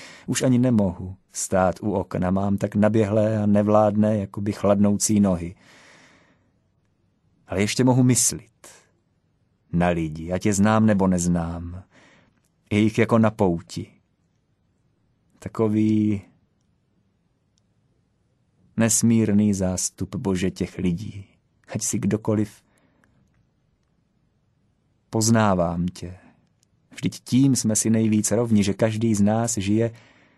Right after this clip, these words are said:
nějakou jinou možnost.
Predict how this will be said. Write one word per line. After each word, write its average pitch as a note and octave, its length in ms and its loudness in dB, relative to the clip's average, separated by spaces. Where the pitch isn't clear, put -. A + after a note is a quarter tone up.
nějakou A2 440 0
jinou F#2+ 680 0
možnost. E2+ 880 -4